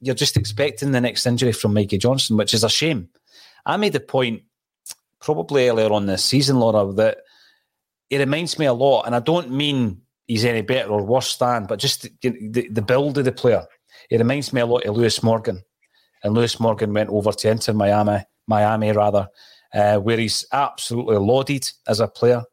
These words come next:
I think he won their, their version of the player of the season last year, most valuable player. Um, different style of game, perhaps, more space, uh, maybe not as fast and furious as a Scottish game.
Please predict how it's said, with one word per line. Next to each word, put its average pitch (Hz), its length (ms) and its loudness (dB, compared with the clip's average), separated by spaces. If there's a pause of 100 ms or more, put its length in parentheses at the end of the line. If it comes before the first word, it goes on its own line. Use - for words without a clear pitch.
(100)
I 104 80 -8
think 120 240 -4
he 113 80 -4
won 107 220 0
their, 101 180 0 (500)
their 123 260 0 (520)
version 127 400 -2
of 113 80 0
the 104 80 0
player 123 300 -2
of 113 60 -2
the 107 100 0
season 120 420 0
last 110 340 0
year, 113 300 0
most 120 240 -2
valuable 113 440 2
player. 113 400 2 (720)
Um, 107 520 0
different 120 280 -6
style 113 300 0
of 98 80 -2
game, 117 380 -2 (340)
perhaps, - 760 -4 (120)
more 110 200 2
space, - 760 -2 (480)
uh, 107 420 4
maybe 110 580 -2
not 110 340 0
as - 180 -2
fast 117 320 -2
and 104 100 -10
furious 117 380 0
as 101 100 -2
a 95 60 -4
Scottish 98 420 0
game. 110 280 0